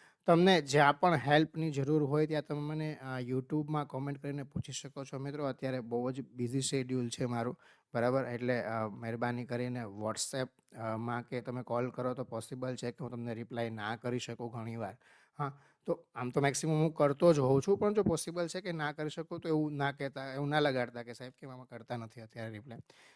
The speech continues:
કારણ કે અત્યારનું બહુ સ-, અ, માર્ચ છે એટલે બહુ ટાઇટ શેડ્યુલ છે, મેં તમને કીધું ને એમ. બાકી તો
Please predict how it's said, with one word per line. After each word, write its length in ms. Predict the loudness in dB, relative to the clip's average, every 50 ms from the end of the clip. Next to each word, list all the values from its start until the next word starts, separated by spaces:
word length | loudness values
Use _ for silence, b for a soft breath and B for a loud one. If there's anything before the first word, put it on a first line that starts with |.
| b b _
કારણ 120 | -2 0
કે 80 | 2 2
અત્યારનું 520 | 2 2 2 2 4 4 4 2 0 2
બહુ 140 | 2 2 2
સ-, 140 | 2 0 -4 -6
અ, 320 | -2 0 0 0 0 -2 -6 -10 -16 -18 _ -8
માર્ચ 300 | -6 -2 -2 -2 -4 -6
છે 340 | _ -12 -10 -8 -8 -8
એટલે 180 | -8 -8 -6 -2
બહુ 180 | 0 2 0 0
ટાઇટ 320 | 0 0 2 2 2 4
શેડ્યુલ 260 | 4 2 4 4 4
છે, 100 | 4 2
મેં 80 | -2 -2
તમને 140 | -2 -2 0
કીધું 240 | 0 2 4 6
ને 60 | 6 6
એમ. 100 | 8 8
બાકી 280 | 8 8 8 4 2
તો 280 | 4 4 4 4 4